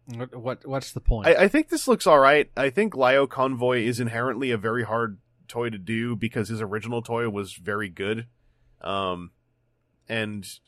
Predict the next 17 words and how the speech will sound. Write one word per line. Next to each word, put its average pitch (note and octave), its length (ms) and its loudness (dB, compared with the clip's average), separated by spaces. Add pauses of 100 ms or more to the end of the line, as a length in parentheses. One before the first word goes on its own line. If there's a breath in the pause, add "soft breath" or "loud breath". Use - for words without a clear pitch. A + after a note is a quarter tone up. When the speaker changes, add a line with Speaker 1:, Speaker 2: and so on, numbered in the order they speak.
(500)
Speaker 2:
it's C#3 160 -4
really B2+ 340 -2
easy A#2+ 380 -2
to B2 140 -8
kind A#2 220 -4
of, G2 220 -10 (120)
I C3+ 80 -2
feel C4+ 220 6
like A3 120 6
it's F3+ 100 -4
easy D#3 260 -8
to D#3 60 0
have C3+ 220 0
hubris B2+ 460 -2
designing D3+ 380 -2
Lio D3 280 2
Convoy, D#3 480 2